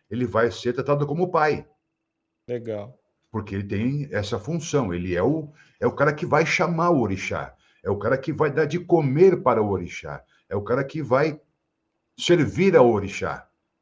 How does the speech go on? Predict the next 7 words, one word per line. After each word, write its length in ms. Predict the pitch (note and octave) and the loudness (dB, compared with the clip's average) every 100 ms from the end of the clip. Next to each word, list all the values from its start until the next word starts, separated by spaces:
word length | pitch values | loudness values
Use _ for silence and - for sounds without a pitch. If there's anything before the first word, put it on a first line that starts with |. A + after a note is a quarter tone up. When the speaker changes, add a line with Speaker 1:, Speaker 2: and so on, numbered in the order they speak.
| _ _ _ _ _ | _ _ _ _ _
Speaker 1:
Então, 480 | F2 F2 E2+ A#2 B2+ | -12 -8 -4 -2 -2
é, 280 | C#2+ F#2+ - | -4 -6 -6
é 40 | |
muito 460 | F#2 G#2+ D#3 - C3 | -2 -2 -2 0 0
importante 720 | A#2 G2+ G2+ - A2 C3+ C#3+ | 0 0 -2 -2 -2 -2 -4
essa 200 | G2+ A2 | -6 -6
figura 580 | F#2+ G#2+ D#2+ A2 D3 D3 | -6 -8 -4 -2 -2 -4